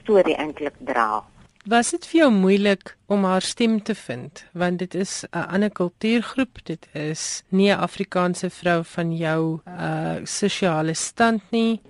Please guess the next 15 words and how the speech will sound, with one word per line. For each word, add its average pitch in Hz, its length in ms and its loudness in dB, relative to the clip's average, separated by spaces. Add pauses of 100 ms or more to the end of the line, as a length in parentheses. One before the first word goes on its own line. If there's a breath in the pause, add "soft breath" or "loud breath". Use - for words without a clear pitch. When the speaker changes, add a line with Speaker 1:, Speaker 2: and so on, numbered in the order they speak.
(420 soft breath)
Speaker 2:
Was 190 180 2
dit 233 140 -4
vir 277 120 0
jou 269 100 4
moeilik 190 580 2
om 175 400 2
Wilhelmina 175 800 2
te 180 100 -10
kon 165 220 -4
skryf - 600 -6
as 170 260 -4
'n 160 260 -2 (100)
regte, 175 440 -2
egte - 340 -4
mens? 147 500 -6